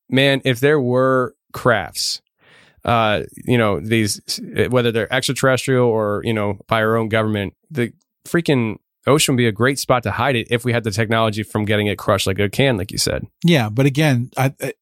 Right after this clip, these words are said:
Speaker 2: I, we're thinking on the, the lines of technology le-, that, of that type that exists. It may not exist for us, but who knows who it exists for
Speaker 1: Mm-hmm.
Speaker 2: and everything. I mean,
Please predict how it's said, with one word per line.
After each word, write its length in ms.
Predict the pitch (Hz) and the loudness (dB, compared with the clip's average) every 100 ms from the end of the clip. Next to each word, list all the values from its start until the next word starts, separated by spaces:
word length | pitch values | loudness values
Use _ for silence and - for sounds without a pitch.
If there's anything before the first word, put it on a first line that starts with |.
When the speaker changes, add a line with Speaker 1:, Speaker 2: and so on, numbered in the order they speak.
| - | -4
Speaker 2:
I, 100 | 127 131 | -4 0
we're 240 | 127 131 131 | 2 2 2
thinking 600 | 151 139 135 135 127 131 - | 2 0 0 0 0 -2 -2
on 300 | 127 123 127 _ _ - | 0 2 0 _ _ -4
the, 140 | 127 | -2
the 200 | 135 131 | 0 0
lines 480 | 127 131 131 135 117 | 2 4 4 2 2
of 220 | 123 107 - _ _ _ _ _ _ _ - | 0 0 -8 _ _ _ _ _ _ _ -4
technology 720 | - 131 135 143 151 135 131 | 0 2 2 4 2 2 2
le-, 180 | 127 131 139 | 2 0 0
that, 200 | 135 127 | -2 0
of 180 | 127 120 | 0 2
that 280 | 135 131 _ _ | 0 -2 _ _
type 260 | 135 135 113 | -2 0 2
that 140 | 123 | 0
exists. 680 | 113 110 107 147 139 - - - | 0 -2 0 2 2 -2 -8 -2
It 140 | 127 | 0
may 140 | 127 139 | 2 2
not 180 | 131 123 | 2 2
exist 320 | 107 117 - | 0 -2 0
for 160 | 120 | 2
us, 200 | 156 151 | 2 0
but 200 | - 117 | -2 -2
who 120 | 104 123 | 0 2
knows 280 | 117 113 | 2 2
who 140 | 151 156 | 2 2
it 120 | 117 | 0
exists 420 | 107 104 113 - | -4 -2 -2 -4
for 380 | - 117 101 - - | -2 -2 -2 -4 -2
Speaker 1:
Mm-hmm. 280 | 98 104 101 _ | 0 0 -2 _
Speaker 2:
and 160 | 135 131 | 2 4
everything. 680 | 127 123 - 131 123 123 - - | 4 2 0 -4 -6 -10 -14 -6
I 120 | 131 | -2
mean, 380 | 135 135 135 | 2 4 4